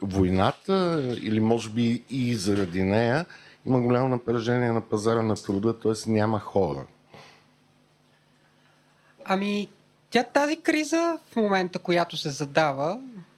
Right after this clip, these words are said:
Speaker 2: нали, защото всъщност това, което гледаме и което е, може би, по-важният въпрос от в-, паритета на еврото и долара, е, че се задава рецесия. Е малко различна от тези, с които сме свикнали в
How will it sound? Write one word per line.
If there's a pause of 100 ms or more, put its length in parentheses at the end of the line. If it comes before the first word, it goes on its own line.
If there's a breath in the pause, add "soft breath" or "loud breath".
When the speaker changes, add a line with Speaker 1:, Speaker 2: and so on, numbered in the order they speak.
(140)
Speaker 2:
нали,
защото (280)
всъщност
това,
което (320)
гледаме
и
което
е,
може
би,
по-важният
въпрос
от
в-, (540)
паритета
на
еврото
и
долара,
е,
че
се
задава
рецесия. (1040 loud breath)
Е
малко
различна
от (180)
тези,
с
които
сме
свикнали
в